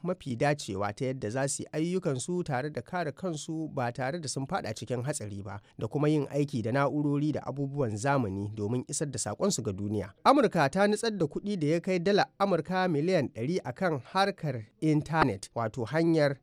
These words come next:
yanar gizo, domin tabbatar da ana isar da abubuwan da ya kamata a isar na ayyukan da za su haɗa da horar da 'yan jaridar da makamantansu, kai har ma da 'yan jarida masu zaman kansu a faɗin duniya.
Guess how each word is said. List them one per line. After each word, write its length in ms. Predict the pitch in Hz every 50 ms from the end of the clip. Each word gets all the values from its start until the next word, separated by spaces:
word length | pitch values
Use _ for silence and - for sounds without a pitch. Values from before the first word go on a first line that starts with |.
| _ -
yanar 420 | 131 120 135 135 131 131 135 127 123
gizo, 300 | 127 139 117 113 95 -
domin 280 | - 117 110 120 135 127
tabbatar 560 | - 170 165 151 151 160 151 170 175 170 160 151
da 280 | 143 120 113 113 - -
ana 280 | - 151 156 143 120 -
isar 280 | - 147 - 175 165 156
da 100 | 156 - -
abubuwan 540 | 160 165 180 185 180 190 202 180 165 143 120
da 60 | 131
ya 80 | 147 147
kamata 400 | - 139 131 143 156 151 - - -
a 40 | -
isar 420 | - 175 - 196 185 180 180 175 170
na 140 | 170 165 - -
ayyukan 560 | 190 202 208 208 208 226 - - 170 139 123
da 80 | 117 117
za 220 | 131 147 156 160
su 100 | - 139
haɗa 320 | 117 135 - - - 135 117
da 80 | 110
horar 280 | 110 135 160 165 175 165
da 140 | 147 - -
'yan 140 | 147 156 160 143
jaridar 520 | 135 127 170 208 190 185 175 165 165 165 143
da 80 | -
makamantansu, 760 | 151 196 - - 101 101 101 - 123 113 110 - - - 98 - _ _ -
kai 120 | 190 185 170
har 180 | 190 226 233
ma 180 | 233 240 240 226
da 180 | 196 156 127 -
'yan 160 | 175 175 185
jarida 380 | 156 156 156 220 254 226 170 139
masu 240 | 120 104 101 - 127
zaman 240 | 143 147 151 151 143
kansu 320 | 202 208 170 - - 262 -
a 60 | -
faɗin 340 | - 127 110 104 101 113 113
duniya. 360 | 104 107 110 110 95 87 -